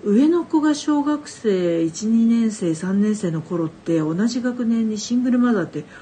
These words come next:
ほぼほぼいなかったんですよね。あ、大坪渉さん、ようこそお越しくださいました。なんだけど、娘、二歳、二学年しか違わないのに、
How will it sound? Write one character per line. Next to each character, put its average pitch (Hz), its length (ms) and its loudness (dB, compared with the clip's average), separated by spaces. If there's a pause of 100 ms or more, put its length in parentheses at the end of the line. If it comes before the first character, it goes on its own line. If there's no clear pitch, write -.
(220)
ほ 240 200 4
ぼ 262 120 4
ほ 277 140 0
ぼ 277 140 4
い 269 40 6
な 277 120 4
か 247 120 0
っ - 80 -4
た 175 120 -4
ん 156 40 -2
で 143 100 -4
す 139 120 -12
よ 139 80 -4
ね。 147 120 -6
あ、 240 100 -8 (240)
大 214 160 -2
坪 196 260 -6
渉 190 300 -6
さ 226 140 -8
ん、 220 80 -4
よ 202 80 -4
う 185 40 -8
こ 185 120 -10
そ 180 120 -10
お 160 40 -8
越 180 200 -12
し - 80 -18
く - 80 -14
だ 202 120 -8
さ 214 180 -10
い 214 60 -6
ま 226 140 -4
し - 100 -10
た。 170 140 -8 (540)
な 262 160 4
ん 285 100 6
だ 190 120 4
け 160 140 -2
ど、 175 420 2 (1500)
娘、 381 960 2 (840)
二 269 140 6
歳、 285 460 6
二 226 160 6
学 320 240 6
年 254 160 8
し - 100 -4
か 180 80 0
違 185 180 -4
わ 202 200 4
な 208 140 2
い 196 60 2
の 170 100 0
に、 175 340 2